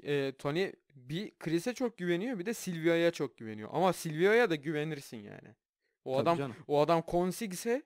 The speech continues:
Speaker 1: bir sebebi var. Silvio dediğim gibi yani, e, önceki kayıtta da, silinen kayıtta da bahsetmiştim. Çok taşaklı bir karakter yani.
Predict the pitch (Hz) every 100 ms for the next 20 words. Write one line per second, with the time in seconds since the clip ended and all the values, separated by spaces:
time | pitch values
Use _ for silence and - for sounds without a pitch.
0 | _ - - 151 151 156 165 156 - _
1 | _ _ _ _ - 143 151 170 151 202
2 | 226 180 143 135 131 123 143 127 143 143
3 | - 156 151 185 147 - 139 143 147 143
4 | 180 170 139 - 123 - 135 208 - 170
5 | - _ _ _ _ - 139 - 139 139
6 | 131 180 220 233 165 - 120 113 107